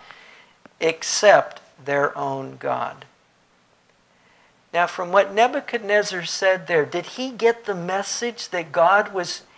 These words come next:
intending for him on the plains of Dura? Did he get the message? He didn't, did he?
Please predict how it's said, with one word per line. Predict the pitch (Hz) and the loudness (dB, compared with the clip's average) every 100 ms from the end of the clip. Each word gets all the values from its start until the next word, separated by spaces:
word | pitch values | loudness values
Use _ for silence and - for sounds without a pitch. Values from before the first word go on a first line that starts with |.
| - | -2
intending | 190 196 196 - - 269 302 285 262 262 247 | 0 2 -2 -4 4 6 6 4 4 4 2
for | - 233 214 202 | 2 10 10 10
him | - - 330 269 165 160 165 - - - - - _ - | 4 8 12 12 12 6 -2 -10 -20 -20 -20 -20 _ 6
on | 185 190 | 8 8
the | 180 | 2
plains | 202 185 175 160 | 2 2 2 -4
of | 156 | -4
Dura? | 156 165 | 2 2
Did | 143 185 220 | 4 4 4
he | 269 | 2
get | 277 320 320 | 8 8 8
the | 311 | 8
message? | 302 320 320 427 427 - - _ _ _ _ _ - _ _ _ _ _ _ _ _ - | 12 12 10 4 2 -2 -10 _ _ _ _ _ -20 _ _ _ _ _ _ _ _ -20
He | 165 | -18
didn't, | 156 202 247 160 | -6 -6 -6 -12
did | 135 147 180 | -8 -8 -8
he? | 123 | -14